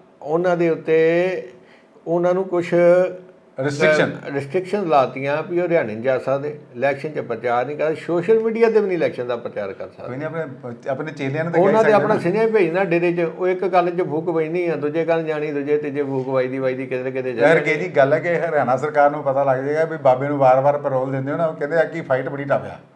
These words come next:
Speaker 2: ਛੱਤੀ ਸੀਟਾਂ 'ਤੇ ਉਹਦਾ ਪ੍ਰਭਾਵ ਦੱਸਦੇ ਆ ਬਾਬੇ ਦਾ, ਤੇ ਦੇਖੋ, ਦੋ ਸਾਧਵੀਆਂ ਦੇ ਰੇਪ ਦਾ ਮਾਮਲਾ ਦਰਜ ਹੈ,
Speaker 1: ਦੇਖੋ ਜੀ, ਬਾਬਾ ਜੀ,
Speaker 2: ਹੱਤਿਆ ਦਾ ਮਾਮਲਾ ਦਰਜ ਹੈ।
Speaker 1: ਬਾਬਾ ਜੀ, ਇੱਕ ਪਰਸੈਂਟ ਵੀ, ਦੋ ਪਰਸੈਂਟ, ਡੇਢ ਪਰਸੈਂਟ ਵੀ ਵੋਟ ਇਹਨਾਂ ਦੇ ਹੱਕ 'ਚ ਕਰਾ ਕੇ ਤੇ ਸਰਕਾਰ ਬਣ ਜਾਣੀ ਹੈ।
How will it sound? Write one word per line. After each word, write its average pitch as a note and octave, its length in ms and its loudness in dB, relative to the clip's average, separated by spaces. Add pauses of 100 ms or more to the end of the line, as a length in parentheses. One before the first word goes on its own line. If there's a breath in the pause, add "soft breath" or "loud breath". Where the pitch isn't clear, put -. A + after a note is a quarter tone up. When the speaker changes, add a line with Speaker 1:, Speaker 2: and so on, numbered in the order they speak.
(500 soft breath)
Speaker 2:
ਛੱਤੀ D#3+ 320 -4
ਸੀਟਾਂ E3+ 260 2
'ਤੇ E3+ 80 0
ਉਹਦਾ E3 120 4
ਪ੍ਰਭਾਵ C#3+ 400 2
ਦੱਸਦੇ C3 300 2
ਆ F3 40 2
ਬਾਬੇ C#3+ 280 2
ਦਾ, E3 120 4
ਤੇ F3 100 -2
ਦੇਖੋ, D#3 200 -4
ਦੋ D3 260 0
ਸਾਧਵੀਆਂ F3+ 500 4
ਦੇ E3+ 320 -2 (720)
ਰੇਪ C#3+ 200 2
ਦਾ E3+ 200 8
ਮਾਮਲਾ E3+ 320 6
ਦਰਜ E3+ 160 4
ਹੈ, D#3+ 60 4
Speaker 1:
ਦੇਖੋ F3+ 140 4
ਜੀ, A3 100 0
ਬਾਬਾ F3 320 8
ਜੀ, F#3+ 100 4
Speaker 2:
ਹੱਤਿਆ F3+ 160 10
ਦਾ F3+ 80 4
ਮਾਮਲਾ G#3+ 380 6
ਦਰਜ - 80 2
ਹੈ। D#3+ 60 8
Speaker 1:
ਬਾਬਾ F3+ 260 6
ਜੀ, G#3+ 80 4
ਇੱਕ F#3+ 340 0
ਪਰਸੈਂਟ G3 400 2
ਵੀ, G#3 120 0
ਦੋ F3+ 180 2
ਪਰਸੈਂਟ, F3 300 0
ਡੇਢ F#3+ 260 0
ਪਰਸੈਂਟ F3+ 300 2
ਵੀ F#3 160 0
ਵੋਟ D#3+ 260 4
ਇਹਨਾਂ F3 240 2
ਦੇ E3 320 4 (120)
ਹੱਕ C3+ 140 -2
'ਚ D3 100 -2
ਕਰਾ D3+ 320 4
ਕੇ E3+ 140 0
ਤੇ F3 140 -2
ਸਰਕਾਰ A#2 300 -2
ਬਣ C3+ 200 -6
ਜਾਣੀ D3 180 -10
ਹੈ। E3 160 -14